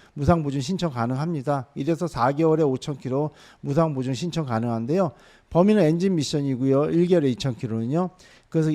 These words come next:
그 이후로 삼 개월에 삼천 킬로는요. 엔진 미션, 제동 장치, 연료 공급 및 안전 장치, 그런 부분이 있는데요.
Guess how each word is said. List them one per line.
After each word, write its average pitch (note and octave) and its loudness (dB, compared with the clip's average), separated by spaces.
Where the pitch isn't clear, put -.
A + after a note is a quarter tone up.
그 G3 2
이후로 F3 6
삼 G#3 0
개월에 F#3+ 4
삼천 F3+ -4
킬로는요. D3+ 0
엔진 C#3 0
미션, C3+ -2
제동 B2 -2
장치, B2 -4
연료 B2 2
공급 A#2 -6
및 D3 -4
안전 A#2 -6
장치, - -10
그런 G3 0
부분이 G3 -2
있는데요. D#3+ 0